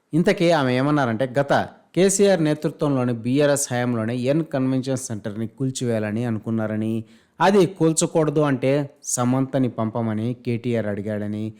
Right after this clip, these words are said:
నాగ్ ఫ్యామిలీ కూడా సమంతని ఫోర్స్ చేసిందని, ఆమె ఒప్పుకోకపోవడంతో "నీ ఇష్టం" అని డైవర్స్‌కి అప్లై చేశారని, ఆ విధంగా సమంత నాగచైతన్య విడిపోవడానికి కేటీఆరే కారణం అని చెప్పుకొచ్చారు.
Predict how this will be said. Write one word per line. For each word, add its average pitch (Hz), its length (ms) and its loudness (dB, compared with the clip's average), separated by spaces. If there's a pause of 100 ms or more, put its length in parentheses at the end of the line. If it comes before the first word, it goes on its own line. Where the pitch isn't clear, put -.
(320)
నాగ్ 196 260 4
ఫ్యామిలీ 160 440 2
కూడా 135 360 0 (240)
సమంతని 147 560 0
ఫోర్స్ - 680 -2
చేసిందని, 113 680 0 (280)
ఆమె 165 340 2
ఒప్పుకోకపోవడంతో 123 1200 -2 (320)
"నీ 135 100 2
ఇష్టం" 156 800 2 (140)
అని 135 340 0 (340)
డైవర్స్‌కి 139 540 2
అప్లై 107 460 -4
చేశారని, 104 560 -4 (260)
ఆ 165 120 4
విధంగా 170 360 2
సమంత 131 420 -2
నాగచైతన్య 117 600 -4
విడిపోవడానికి 110 560 -4
కేటీఆరే 165 800 2
కారణం 123 560 -2
అని 123 120 -2
చెప్పుకొచ్చారు. 95 680 -10